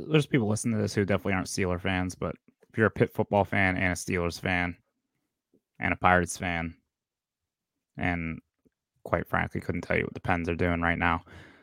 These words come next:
um, you need some hope. And right now, Pitt basketball provides some of that hope. And, um, this, I, I am afraid to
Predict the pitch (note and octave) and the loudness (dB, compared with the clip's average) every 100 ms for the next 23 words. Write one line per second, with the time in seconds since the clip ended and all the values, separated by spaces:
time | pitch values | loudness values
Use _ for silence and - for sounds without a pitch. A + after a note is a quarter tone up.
0 | _ _ _ _ _ - G2 F#2 E2+ E2 | _ _ _ _ _ -4 0 2 0 -4
1 | _ _ _ _ _ _ _ _ _ - | _ _ _ _ _ _ _ _ _ 4
2 | E3+ F3 C3+ G#2+ G#2 A2+ - - _ _ | 6 8 8 8 12 10 10 -2 _ _
3 | - F#2+ G2 G#2+ A2 G#2+ A2 G#2+ - G2+ | 0 4 8 8 8 6 6 2 6 6
4 | G2 - F#2+ - F#2+ F2+ F2 - F#2+ F2+ | 6 2 -2 2 4 6 4 0 2 4
5 | F2+ F#2 A#2 - _ _ _ - - - | 4 4 2 2 _ _ _ -20 -20 -20
6 | - _ - G2 F#2+ F#2+ F#2+ F#2+ - _ | -20 _ 0 4 6 6 4 2 -2 _
7 | _ - G2 F#2+ F#2 F#2+ _ _ _ _ | _ -6 -4 -2 -2 -4 _ _ _ _
8 | _ _ _ _ _ _ _ _ _ _ | _ _ _ _ _ _ _ _ _ _
9 | - A#2 - - - - - - _ _ | 2 2 2 -6 -10 -12 -18 -20 _ _
10 | _ _ _ _ _ _ _ _ - A#2+ | _ _ _ _ _ _ _ _ -6 -4
11 | - - - - C3 C3 A#2 - _ _ | -4 -12 -8 2 4 4 2 -8 _ _
12 | - - - - - - C#3 B2+ D3 E3 | -20 -20 -20 -20 -20 0 4 4 4 6
13 | G#3 G#3+ A3+ C3+ A2 | 6 6 6 8 6